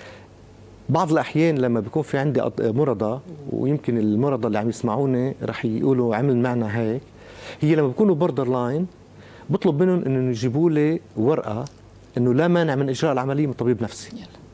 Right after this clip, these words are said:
Speaker 1: يلي هي بأوروبا بأمريكا ملزمة
Speaker 2: نعم.
Speaker 1: لكل المرضى، مش بس للمرضى اللي هن عندهم مشاكل
Speaker 2: نعم.
Speaker 1: نفسية
Speaker 2: نعم.
Speaker 1: معينة. هون أهمية كرمال إلها شغلتين،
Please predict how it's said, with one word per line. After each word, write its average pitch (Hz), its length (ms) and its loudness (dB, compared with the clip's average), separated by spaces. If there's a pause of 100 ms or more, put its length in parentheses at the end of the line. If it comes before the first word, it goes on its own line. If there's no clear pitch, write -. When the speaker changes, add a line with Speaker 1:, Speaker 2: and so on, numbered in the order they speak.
(360)
Speaker 1:
يلي 110 180 4
هي 165 200 4
بأوروبا 120 500 2
بأمريكا 113 480 0
ملزمة 110 440 0 (160)
Speaker 2:
نعم. - 140 -2
Speaker 1:
لكل 262 260 4
المرضى، 143 420 2
مش 160 140 -6
بس 175 240 -2
للمرضى 135 480 2
اللي 113 200 0
هن 120 460 0
عندهم 113 300 0
مشاكل 110 280 0
Speaker 2:
نعم. 120 200 -2
Speaker 1:
نفسية 123 320 -2
Speaker 2:
نعم. 123 80 2
Speaker 1:
معينة. 110 380 0 (680)
هون 240 140 6
أهمية 220 340 4 (240)
كرمال 160 220 0
إلها 185 120 4
شغلتين، 131 460 -2